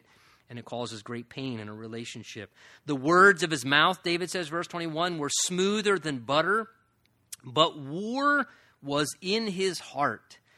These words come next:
His words were softer than oil, yet they were drawn swords." Notice the danger of those who can say one thing,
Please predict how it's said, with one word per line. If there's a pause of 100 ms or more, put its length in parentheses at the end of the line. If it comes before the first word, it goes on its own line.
(140)
His
words
were
softer
than
oil, (300)
yet
they
were
drawn (100)
swords."
Notice
the
danger
of
those
who
can
say
one
thing,